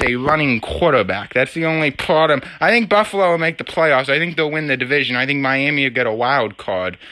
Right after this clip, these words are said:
But I think, I think, I think the Buffalo Bills are a lot like the Baltimore Ravens.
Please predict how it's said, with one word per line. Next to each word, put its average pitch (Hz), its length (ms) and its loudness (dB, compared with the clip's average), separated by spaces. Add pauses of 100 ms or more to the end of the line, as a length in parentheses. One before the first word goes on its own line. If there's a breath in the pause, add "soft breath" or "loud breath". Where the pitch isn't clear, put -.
(280 loud breath)
But 127 340 2
I 147 240 2
think, 170 280 -2
I 156 180 0
think, 156 300 -4
I 151 120 0
think 165 280 -4
the 131 520 -2
Buffalo 160 440 2
Bills 156 360 0
are 127 120 2
a 127 40 0
lot 139 240 2
like 139 260 0
the 131 100 -2
Baltimore 123 640 -2
Ravens. 104 640 -6